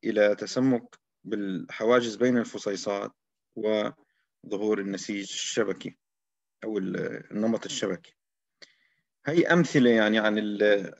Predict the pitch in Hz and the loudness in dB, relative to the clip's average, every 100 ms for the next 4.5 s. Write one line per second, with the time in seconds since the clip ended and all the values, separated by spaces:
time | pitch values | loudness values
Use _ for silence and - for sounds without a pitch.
0 | _ - 135 147 165 156 123 - - 120 | _ 2 4 4 2 2 2 0 2 2
1 | 117 117 - 156 143 135 123 120 110 107 | 2 -4 0 0 0 0 4 6 4 2
2 | 104 104 107 104 98 98 95 98 _ _ | -2 0 2 2 2 -2 -4 -8 _ _
3 | _ _ - _ _ _ _ _ _ _ | _ _ -20 _ _ _ _ _ _ _
4 | - 104 107 104 - | -10 -4 -2 -2 -6